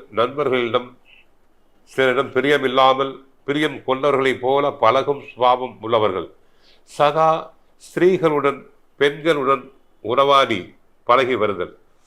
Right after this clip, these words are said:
யாருக்கு லக்னத்தில் ஏழில், ஆண்களுக்கு லக்னத்துக்கு ஏழில் சந்திரன் இருந்தால் போதை ஆசாமிகளாக இருப்பார்கள்.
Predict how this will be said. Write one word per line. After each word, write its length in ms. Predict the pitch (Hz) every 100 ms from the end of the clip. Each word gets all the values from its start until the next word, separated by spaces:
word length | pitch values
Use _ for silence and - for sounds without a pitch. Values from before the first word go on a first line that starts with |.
| _ _ _ -
யாருக்கு 420 | 113 151 147 139
லக்னத்தில் 560 | 107 117 143 143 147 104 113
ஏழில், 340 | 135 131 98 -
ஆண்களுக்கு 600 | 123 131 127 113 101 92 80 - 95
லக்னத்துக்கு 640 | 101 113 139 127 117 123 107 110
ஏழில் 340 | 131 135 120
சந்திரன் 460 | - 120 123 127 110
இருந்தால் 480 | 104 104 123 127 127 - _ _
போதை 420 | 82 110 135 131 123
ஆசாமிகளாக 680 | 107 110 110 113 98 104 107
இருப்பார்கள். 480 | 98 92 107 85 -